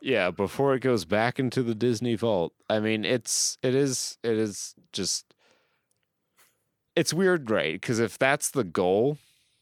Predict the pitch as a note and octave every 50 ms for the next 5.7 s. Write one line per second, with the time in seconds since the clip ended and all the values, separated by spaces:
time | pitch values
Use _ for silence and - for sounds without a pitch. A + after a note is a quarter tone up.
0 | _ _ _ _ _ _ _ _ _ B2+ A#2+ G2 G#2 G#2+ A#2 A#2+ G#2+ A#2 A#2 A2
1 | G#2+ G2 F#2+ G2 G#2 G#2 F2+ E2 F2+ F#2 F#2+ G2+ G#2+ A2+ A#2 A2 _ - - _
2 | - F#2+ F#2+ F#2+ F#2 F#2 E2 F#2+ F#2 F2 G2 F#2 E2 - - - D#2+ F2+ G#2 -
3 | - - E2 E2 - F#2+ F2 E2+ E2+ E2 D#2+ D#2 - - E2+ D#2 - - G1+ C#2+
4 | E2 E2+ - - G2+ G2+ G#2 A2 A#2 - _ _ _ _ _ _ - F2 E2+ E2+
5 | F2 F2 F2+ F2 E2+ D#2 D2+ - G2+ F#2 E2+ - - -